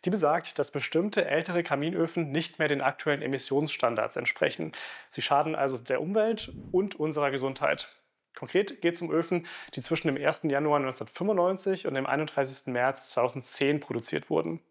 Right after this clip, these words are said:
Diese Geräte müssen entweder ausgetauscht oder nachgerüstet werden, um die Emissionen von Feinstaub und Kohlenmonoxid zu reduzieren.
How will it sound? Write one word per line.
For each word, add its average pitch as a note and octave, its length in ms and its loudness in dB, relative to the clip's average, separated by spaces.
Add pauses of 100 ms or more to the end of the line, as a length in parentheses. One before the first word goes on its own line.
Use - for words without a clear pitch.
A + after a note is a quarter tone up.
(120)
Diese G3 160 2
Geräte E3+ 340 0
müssen D3 240 -4
entweder C3+ 320 -4
ausgetauscht D#3+ 640 2 (300)
oder F3 220 4
nachgerüstet C3 600 -4
werden, C3 360 0
um C#3+ 200 0
die D3+ 120 -2
Emissionen C#3+ 540 2
von A#2+ 220 -4
Feinstaub C#3+ 680 2 (220)
und C3+ 220 -2
Kohlenmonoxid B2 720 -2
zu - 120 -8
reduzieren. C3+ 640 -2